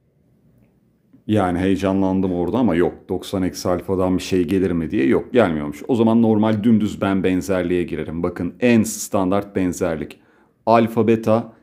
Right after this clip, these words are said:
E C D üçgeninde. Sonra üçüncü açıya da şöyle teta diyeyim, tamam mı? Büyük üçgene dikkat edin.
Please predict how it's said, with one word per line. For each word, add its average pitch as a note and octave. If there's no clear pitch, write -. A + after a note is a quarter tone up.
E G#2
C G2+
D G#2
üçgeninde. F#2+
Sonra A2+
üçüncü A#2
açıya G#2+
da G#2+
şöyle A2
teta A2
diyeyim, E2
tamam A2+
mı? D#2
Büyük C3+
üçgene A#2
dikkat G#2
edin. G#2+